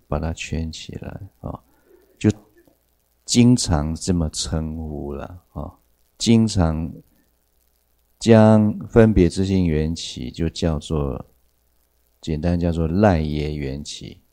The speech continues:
对不对啊？因为文就是一指阿赖耶嘛，对吗？啊，那第二个就是十二支嘛，啊，就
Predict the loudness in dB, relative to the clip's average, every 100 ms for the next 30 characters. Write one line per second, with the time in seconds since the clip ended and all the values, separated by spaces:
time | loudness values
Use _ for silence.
0 | _ -10 -8 -6 -6 -10 -16 -18 -18 _
1 | _ _ _ _ _ _ _ _ _ 4
2 | 4 4 2 2 4 2 2 2 2 0
3 | -4 -4 -6 -2 2 6 6 4 0 -4
4 | -6 -8 -12 -12 -6 -4 -4 -10 -12 -10
5 | -12 -14 _ _ _ _ 2 4 6 10
6 | 10 10 8 6 2 2 4 2 -2 -4
7 | -2 -2 -4 -10 -12 -12 -12 -8 -6